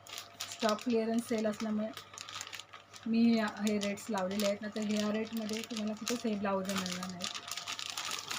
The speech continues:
त्यामुळे लवकरात लवकर आपली ऑर्डर बुक करा. तीस ते चौतीस इंच चेस्ट,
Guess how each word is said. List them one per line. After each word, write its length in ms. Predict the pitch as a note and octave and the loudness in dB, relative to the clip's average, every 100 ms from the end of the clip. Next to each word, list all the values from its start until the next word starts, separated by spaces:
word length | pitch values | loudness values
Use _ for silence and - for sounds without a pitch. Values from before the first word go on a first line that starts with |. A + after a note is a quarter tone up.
| - | -2
त्यामुळे 320 | - G#3 G#3 | 0 2 4
लवकरात 440 | G#3+ G3+ A3 A3 A3+ | 4 4 4 4 4
लवकर 240 | A3 A3+ | 0 0
आपली 240 | A3 G#3+ G3+ | -2 0 0
ऑर्डर 300 | F#3+ F#3+ G3+ - - - - - | 0 0 -4 -6 -18 -20 -20 -16
बुक 140 | G3+ G3 - | -12 -12 -4
करा. 220 | G3+ G3 C4 - - - - - - - - - - - - - - - - - - - - - - - - - - - - - - - - - - - - - - | -2 0 -2 -12 -20 -20 -20 -20 -20 -20 -20 -20 -20 -20 -20 -20 -20 -20 -20 -20 -20 -20 -20 -20 -20 -20 -20 -20 -20 -20 -20 -20 -20 -20 -20 -16 -14 -14 -18 -20 0
तीस 240 | B3 B3 - | 2 2 2
ते 140 | B3+ A#3+ B3+ - - - - - - - - - - - - - - - | 2 4 -2 -8 -20 -20 -20 -20 -20 -20 -20 -20 -20 -20 -20 -18 -18 0
चौतीस 380 | A#3+ A3+ B3+ A#3+ | 2 2 -2 -4
इंच 280 | A#3 G#3+ G#3 | -2 -2 -2
चेस्ट, 560 | G3+ G3 G#3 - - | -4 -4 -4 -8 -14